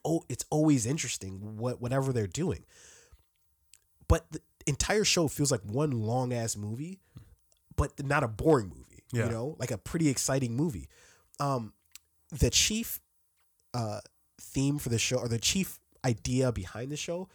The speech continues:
Speaker 1: you would think it's, it's about hacking and all that stuff. It's not. It's actually about mental illness,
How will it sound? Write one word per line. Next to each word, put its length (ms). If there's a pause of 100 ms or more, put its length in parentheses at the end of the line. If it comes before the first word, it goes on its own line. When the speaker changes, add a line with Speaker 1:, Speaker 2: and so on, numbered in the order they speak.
(240)
Speaker 1:
you 100
would 100
think 300
it's, 240
it's 100
about 180
hacking 580
and 160
all 140
that 140
stuff. 280
It's 140
not. 200 (300)
It's 80
actually 200
about 200
mental 340
illness, 440